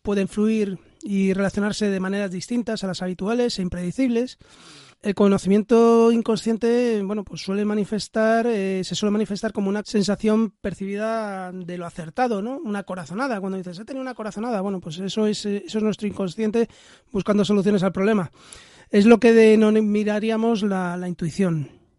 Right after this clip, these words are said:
La intuición se alimenta del enorme archivo de información que, que supone un libro abierto para este subconsciente, ¿no? Eh, es por ello, pues, que incluso en, en cursos de estos para preparación de exámenes, tipo test,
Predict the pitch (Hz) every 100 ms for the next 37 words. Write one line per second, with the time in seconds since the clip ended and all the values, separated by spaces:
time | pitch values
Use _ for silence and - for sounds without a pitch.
0 | _ _ _ _ _ _ - 202 208 202
1 | 208 - 240 269 254 247 226 247 247 240
2 | 214 202 208 220 226 226 220 208 202 262
3 | 190 - 220 220 214 190 190 185 202 208
4 | 208 190 185 180 180 180 190 170 202 208
5 | 202 196 190 202 208 208 202 202 185 202
6 | 190 220 185 180 180 196 - 175 156 151
7 | 190 185 170 160 202 233 _ _ _ _
8 | 214 185 185 196 208 - 226 220 220 226
9 | 226 214 - 185 180 180 185 196 208 196
10 | 185 185 185 180 - 202 - 202 208 -
11 | 180 208 190 190 190 180 196 190 - 208
12 | 214 233 226 208 175 175 - 214 233 -